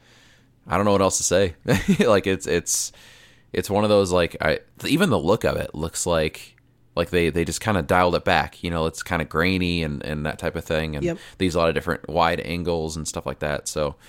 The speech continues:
Speaker 1: uh, I'm, I'm excited. It, it looks really cool.
Speaker 2: I'm, uh, I'm cranked up for this. It, uh, this is amazing to me. I think they've only acted in one movie before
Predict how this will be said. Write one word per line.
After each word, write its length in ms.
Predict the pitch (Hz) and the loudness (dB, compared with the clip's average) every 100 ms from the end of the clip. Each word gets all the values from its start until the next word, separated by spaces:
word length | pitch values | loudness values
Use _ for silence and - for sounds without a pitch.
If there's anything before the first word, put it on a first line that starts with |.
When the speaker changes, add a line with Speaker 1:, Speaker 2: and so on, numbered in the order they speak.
| - - - | -20 -20 -12
Speaker 1:
uh, 160 | - 80 | -6 -4
I'm, 140 | 98 110 | -4 -2
I'm 100 | 127 | -4
excited. 400 | - 123 87 - | -2 0 0 -2
It, 160 | 87 - | -6 -4
it 100 | - | -6
looks 220 | 87 95 98 | -4 -4 -6
really 140 | 95 | -6
cool. 260 | - 87 85 _ _ | -6 -8 -10 _ _
Speaker 2:
I'm, 280 | 185 226 226 | 0 2 4
uh, 280 | 190 175 175 | 2 2 -2
I'm 160 | 196 208 | -2 0
cranked 260 | 214 185 | 0 -2
up 100 | 190 | -2
for 80 | - | -2
this. 120 | 175 196 | -4 0
It, 240 | 214 208 - | -2 -2 -12
uh, 100 | 202 _ _ _ _ _ _ - | -12 _ _ _ _ _ _ -2
this 200 | 262 370 | 0 2
is 100 | 294 | 2
amazing 380 | 214 214 247 214 | 4 4 2 0
to 100 | 196 | -4
me. 100 | 180 | -4
I 60 | 190 | -2
think 180 | 311 349 | -2 0
they've 200 | 349 240 | 2 4
only 200 | 226 202 | 4 2
acted 280 | 220 233 | 0 2
in 200 | 202 180 | 2 2
one 180 | 175 196 | 0 2
movie 280 | 190 196 185 | 2 2 0
before 460 | 156 143 - 82 | -4 -8 -14 -14